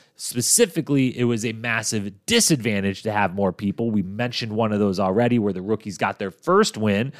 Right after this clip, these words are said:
The second time around that it was a massive disadvantage to have more people, the vets still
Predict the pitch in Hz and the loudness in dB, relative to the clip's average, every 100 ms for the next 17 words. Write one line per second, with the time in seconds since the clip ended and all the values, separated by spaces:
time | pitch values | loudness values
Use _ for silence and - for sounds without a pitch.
0 | - - 113 - 196 196 151 139 113 110 | -20 -10 -4 0 2 0 0 2 2 2
1 | 101 101 110 101 101 98 92 104 104 104 | 2 0 0 0 0 -4 -8 -8 -6 -4
2 | 110 95 85 110 110 117 92 92 92 98 | -6 -8 -8 -6 -4 -4 -4 -6 -6 -8
3 | - 110 104 98 107 104 110 104 113 95 | -4 0 0 2 2 2 0 -2 -2 -2
4 | 120 101 - - - 185 202 143 | -4 -4 -4 -4 2 4 6 4